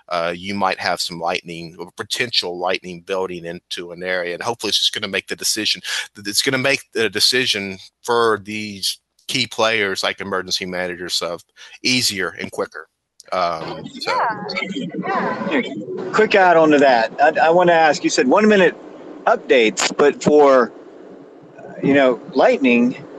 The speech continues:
Speaker 3: uh, w-, is there gonna be a faster sample rate in between minutes? Would there be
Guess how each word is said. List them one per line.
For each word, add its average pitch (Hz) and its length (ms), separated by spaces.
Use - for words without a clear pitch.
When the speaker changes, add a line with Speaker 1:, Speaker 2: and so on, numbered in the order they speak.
Speaker 3:
uh, 113 300
w-, 131 320
is 135 180
there 190 180
gonna 202 200
be 170 100
a 123 100
faster 143 460
sample 143 480
rate 175 300
in 120 120
between 135 540
minutes? 151 380
Would 117 120
there 117 120
be 107 420